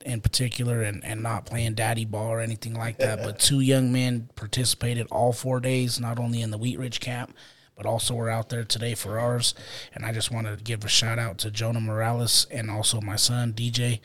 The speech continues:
Speaker 1: Aguirre, you know, um, second grader and the eighth grader.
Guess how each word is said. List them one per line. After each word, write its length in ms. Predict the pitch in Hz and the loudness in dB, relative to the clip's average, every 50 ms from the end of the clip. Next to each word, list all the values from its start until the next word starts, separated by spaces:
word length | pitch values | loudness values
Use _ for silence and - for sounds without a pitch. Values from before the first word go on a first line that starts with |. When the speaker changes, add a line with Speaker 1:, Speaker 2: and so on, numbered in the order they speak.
| - - _ _ _ - | -14 -20 _ _ _ -8
Speaker 1:
Aguirre, 480 | 113 113 117 127 123 127 127 123 120 117 - - - - - - - | -6 -2 0 2 2 4 4 2 2 0 -4 -12 -16 -16 -16 -10 -4
you 100 | - 120 | -2 0
know, 240 | 117 117 113 113 113 | 0 2 2 0 0
um, 380 | - - 110 107 101 98 98 98 - | -2 -2 -2 -2 -2 -4 -4 -4 2
second 420 | - - - 135 120 - 131 120 | 4 4 6 4 4 2 0 0
grader 320 | 117 123 123 123 120 123 120 | 2 2 4 4 4 2 0
and 140 | 117 113 | 0 -2
the 100 | - - | -2 0
eighth 200 | 123 131 127 - - | 0 0 0 0 -2
grader. 400 | 135 131 127 127 127 123 120 | -2 0 0 0 0 0 -2